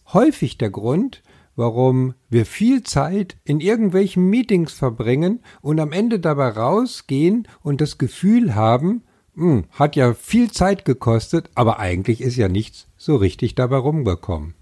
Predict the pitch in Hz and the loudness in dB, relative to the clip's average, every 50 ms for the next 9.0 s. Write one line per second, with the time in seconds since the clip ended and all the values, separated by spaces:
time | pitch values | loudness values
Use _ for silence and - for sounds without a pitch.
0 | _ _ _ _ _ _ _ _ _ _ _ _ _ _ _ _ _ _ _ _ | _ _ _ _ _ _ _ _ _ _ _ _ _ _ _ _ _ _ _ _
1 | _ _ _ _ _ _ _ - - 160 151 185 226 226 285 220 185 190 175 - | _ _ _ _ _ _ _ 0 2 2 4 4 2 4 2 2 4 2 0 0
2 | - - 175 185 208 233 185 135 127 135 175 254 262 - - - _ _ _ - | 2 2 4 4 4 4 4 4 4 4 2 0 -4 -6 -12 -20 _ _ _ -10
3 | - 139 127 160 190 175 165 170 160 180 185 185 202 180 - - 165 170 170 156 | -8 -6 -4 -2 -2 0 2 2 2 2 2 0 -4 -6 -4 -4 -4 -2 -2 -4
4 | _ - 143 131 127 113 - - - - 104 101 104 117 135 139 165 170 175 196 | _ -4 0 0 0 0 -2 -4 -6 -4 -2 0 0 0 0 0 -2 -2 -2 -2
5 | 220 - _ _ _ _ _ _ _ _ _ _ _ - - 113 120 135 160 196 | -6 -8 _ _ _ _ _ _ _ _ _ _ _ -8 -4 -2 0 2 2 2
6 | 220 - - - - _ _ _ _ - - 131 123 110 - 92 90 - 120 147 | 0 -2 -6 -20 -20 _ _ _ _ 0 2 2 2 2 -2 -4 0 2 4 4
7 | 196 233 262 247 208 _ _ _ _ _ _ _ _ _ - 120 113 113 113 - | 4 2 0 -2 -6 _ _ _ _ _ _ _ _ _ -4 -2 0 0 -2 -4
8 | - - - - - 95 90 95 117 147 - - - - 180 175 180 - - - | -8 -10 -10 -6 -4 -2 0 0 0 -2 -2 -6 -2 -2 -2 -2 -2 -6 -14 -20